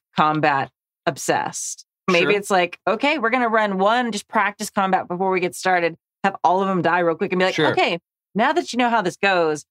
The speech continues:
Speaker 1: we're gonna s-, actually start our campaign. So now you can choose wisely <laughs>
Speaker 2: Yeah.
Speaker 1: when you make your choices." But I mean, I could see that being really interesting to them too, 'cause in a,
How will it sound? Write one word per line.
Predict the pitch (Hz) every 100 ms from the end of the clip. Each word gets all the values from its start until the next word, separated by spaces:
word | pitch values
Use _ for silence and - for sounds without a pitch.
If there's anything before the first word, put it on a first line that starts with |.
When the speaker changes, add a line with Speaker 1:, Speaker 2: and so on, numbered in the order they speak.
| _ -
Speaker 1:
we're |
gonna | 403 453
s-, | -
actually | 294 - 294
start | - 269
our | 262
campaign. | 254 269 302 254
So | 175 208
now | 202
you | 214
can | 214 175
choose | - 202 180
wisely | 156 156 151 139 156 - 180 -
<laughs> |
Speaker 2:
Yeah. | - 123 - _ -
Speaker 1:
when | 185
you | 180
make | 165 175
your | 151
choices." | 165 139 - - - - _ -
But | 262
I | 277
mean, | 302 269 247 - _ _ _
I | 208
could | 294 226
see | 247
that | 254 247
being | - 190 196 190
really | 165 180 190 -
interesting | 170 226 - 139 120
to | -
them | 117
too, | 123 180 -
'cause | 175 -
in | 202 202
a, | 185 185 180 180